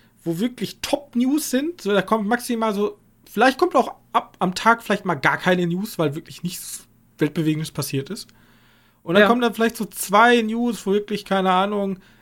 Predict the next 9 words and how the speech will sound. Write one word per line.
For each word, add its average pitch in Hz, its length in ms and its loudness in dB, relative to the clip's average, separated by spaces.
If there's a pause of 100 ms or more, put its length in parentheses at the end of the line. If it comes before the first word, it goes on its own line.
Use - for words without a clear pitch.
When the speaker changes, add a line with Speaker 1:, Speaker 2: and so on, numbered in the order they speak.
(100)
Speaker 1:
weltberühmter 185 480 2
Schauspieler 202 560 0
ist 180 160 -6
tot, 190 320 -2
Robbie 180 200 2
Downey 175 360 2
Junior, 180 800 0 (460)
keine 165 220 2
Ahnung, 160 420 0